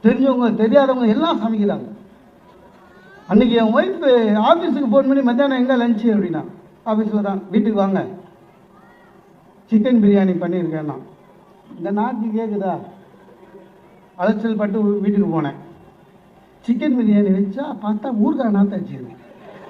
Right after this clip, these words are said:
பிரியாணியில எப்படி ஊறுகாய் ஆகுது? "இது என்ன பிரியாணின்னு?"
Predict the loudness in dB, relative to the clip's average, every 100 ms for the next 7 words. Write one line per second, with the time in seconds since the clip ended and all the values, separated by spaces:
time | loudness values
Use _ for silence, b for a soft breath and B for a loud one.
0 | -20 -20 -20 -20 -20 -20 -20 -20 -20 -16
1 | -6 -2 -2 -2 -4 -2 0 0 -2 -2
2 | -2 -4 -6 -10 -16 -20 -20 -20 -20 -20
3 | -20 _ -10 0 0 2 -2 -2 -2 -6
4 | -6